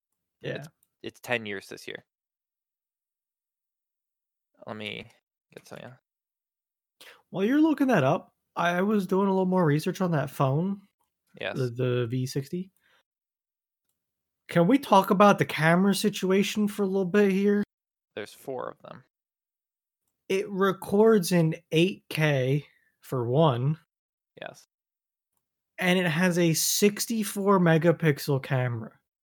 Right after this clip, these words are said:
Speaker 1: That thing's
Speaker 2: Question.
Speaker 1: gonna have, like, fifty meg file sizes for images.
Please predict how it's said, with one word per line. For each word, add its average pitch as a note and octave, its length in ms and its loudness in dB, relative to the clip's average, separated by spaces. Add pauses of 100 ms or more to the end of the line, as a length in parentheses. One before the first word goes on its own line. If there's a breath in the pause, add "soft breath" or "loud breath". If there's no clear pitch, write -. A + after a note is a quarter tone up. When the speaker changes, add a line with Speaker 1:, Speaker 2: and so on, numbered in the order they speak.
(2000)
Speaker 1:
That G3+ 160 -2
thing's B3 240 2
Speaker 2:
Question. A#3 160 -2
Speaker 1:
gonna G#3+ 100 6
have, F#3+ 380 0
like, E3 300 2 (280)
fifty E3+ 720 0
meg C3+ 460 2
file A#2 400 -4
sizes A#2 480 -8
for - 140 -16
images. - 640 -16